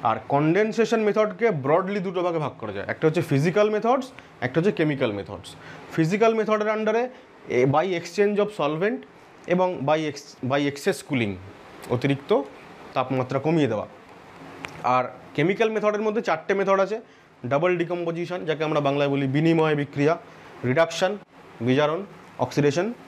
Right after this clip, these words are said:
জারণ এবং hydrolysis অর্থাৎ আর্দ্র বিশ্লেষণ। তাহলে total ব্যাপারটা কী দাঁড়ালো দেখো।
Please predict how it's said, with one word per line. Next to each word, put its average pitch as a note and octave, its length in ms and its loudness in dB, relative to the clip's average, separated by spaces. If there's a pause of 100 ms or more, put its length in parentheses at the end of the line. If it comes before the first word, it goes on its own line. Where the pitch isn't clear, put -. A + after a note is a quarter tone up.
(200)
জারণ B2 340 0 (400)
এবং F#3+ 240 0
hydrolysis C3+ 720 -2 (160)
অর্থাৎ C#3 280 -4 (100)
আর্দ্র A2 320 0
বিশ্লেষণ। G2+ 420 -6 (460)
তাহলে F3+ 160 2
total G#3 280 0
ব্যাপারটা G#3 300 -4
কী F3 100 -2
দাঁড়ালো A#2 280 -2
দেখো। F#2+ 220 -12